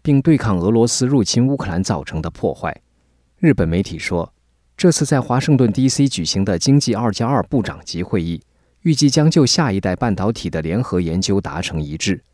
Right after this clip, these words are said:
以建立重要部件的安全来源。周五的会议由美国国务卿布林肯和商务部长雷蒙多以及日本外相林芳正和经济产业大臣秋生田光一主持。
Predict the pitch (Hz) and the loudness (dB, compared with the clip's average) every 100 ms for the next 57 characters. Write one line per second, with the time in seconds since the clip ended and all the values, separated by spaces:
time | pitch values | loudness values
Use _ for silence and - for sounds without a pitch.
0 | _ _ 110 107 165 117 107 156 120 80 | _ _ -4 2 2 4 2 2 2 0
1 | - 104 87 78 76 113 131 - 160 - | -2 -4 -4 -6 -6 -2 -2 -2 -6 -6
2 | 92 131 143 _ _ _ _ _ - 180 | -6 -6 -10 _ _ _ _ _ -2 2
3 | 170 110 107 - 127 104 117 123 78 90 | 4 4 2 2 2 4 4 2 0 -4
4 | 95 98 117 - 120 127 120 104 139 90 | -2 0 0 0 -2 0 2 2 0 -2
5 | 76 - 101 - 135 151 120 117 - 73 | -8 -6 -6 -2 0 0 0 -2 -4 -8
6 | 76 87 95 104 113 107 _ _ - 101 | -8 -4 -2 0 0 0 _ _ -6 0
7 | 131 151 151 87 98 107 - 87 85 113 | 0 2 2 2 -2 -2 -2 -2 0 0
8 | 123 135 151 - - - 113 113 160 165 | 2 2 0 -2 -6 -2 0 4 4 4
9 | 131 - 78 92 107 73 - 92 - 127 | 0 -2 -8 -6 -4 -4 -2 -2 0 -2
10 | - 131 - 95 110 123 143 139 67 - | 2 0 2 -2 2 2 2 0 -6 -8
11 | 80 | -8